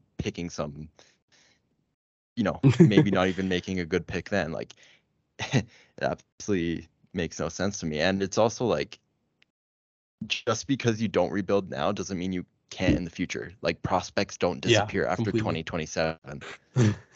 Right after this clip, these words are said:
Speaker 1: <laughs> There's still gonna be prospects. They're still gonna develop. So everyone needs to pump the brakes on saying, like, Calgary should have rebuilt it or, like,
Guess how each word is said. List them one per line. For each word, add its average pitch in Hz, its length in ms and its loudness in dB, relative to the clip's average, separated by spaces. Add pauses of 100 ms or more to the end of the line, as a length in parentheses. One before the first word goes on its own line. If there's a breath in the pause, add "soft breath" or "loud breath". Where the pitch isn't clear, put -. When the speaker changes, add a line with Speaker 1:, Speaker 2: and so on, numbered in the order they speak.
Speaker 1:
<laughs> - 440 0
There's 113 180 2
still 127 220 8
gonna 131 160 4
be 123 120 4
prospects. 110 800 0
They're 107 100 -2
still 107 240 -2
gonna 101 200 -2
develop. 95 460 -2
So 107 140 -2
everyone 110 300 0
needs 110 200 -4
to - 80 -8
pump 95 260 -4
the 101 80 -4
brakes 90 540 -4
on 85 120 -6
saying, 87 340 -2
like, 73 160 -6 (100)
Calgary 80 340 -2
should 87 160 -4
have 80 80 -4
rebuilt 73 340 -6
it 80 120 -2
or, 76 140 -4
like, - 160 -8